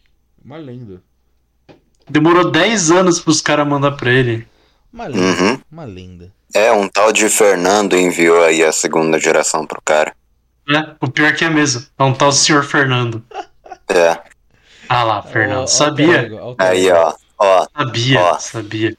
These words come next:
Speaker 1: Nossa
Speaker 2: Ih.
Speaker 1: senhora. Mas
Speaker 2: Bem, aproveitando que a gente tá falando de, de nome bosta, vocês querem aproveitar e lembrar de filme brasileiro?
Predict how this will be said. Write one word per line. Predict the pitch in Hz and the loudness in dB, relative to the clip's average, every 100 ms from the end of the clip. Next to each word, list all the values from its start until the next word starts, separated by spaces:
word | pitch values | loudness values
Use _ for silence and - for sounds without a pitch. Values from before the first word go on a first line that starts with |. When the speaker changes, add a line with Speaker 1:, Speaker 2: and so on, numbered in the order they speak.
| _ | _
Speaker 1:
Nossa | 90 - - - - | -20 -20 -20 -20 -12
Speaker 2:
Ih. | 156 | -12
Speaker 1:
senhora. | 120 - 87 92 98 _ _ _ _ _ _ _ _ _ _ _ _ | -12 -16 -20 -20 -20 _ _ _ _ _ _ _ _ _ _ _ _
Mas | 113 120 180 | -20 -10 -2
Speaker 2:
Bem, | 175 | 0
aproveitando | 143 - 147 160 - 165 170 | 0 0 0 0 0 0 0
que | 170 | -2
a | |
gente | 160 | -2
tá | - 160 | -2 -2
falando | - 151 151 | 2 2 2
de, | 135 143 127 | 2 0 0
de | 131 | 0
nome | 131 147 139 | 2 2 0
bosta, | 117 127 147 151 135 | 0 0 0 -2 -6
vocês | - 120 | -6 -4
querem | - 135 | -2 -2
aproveitar | 135 135 123 127 120 127 | -2 -4 -2 -2 0 0
e | 127 | 0
lembrar | 120 117 123 123 | 0 0 0 -2
de | 117 | -4
filme | - 135 127 123 | -4 0 0 0
brasileiro? | 113 120 113 117 120 110 | -2 -4 -2 -2 -2 -6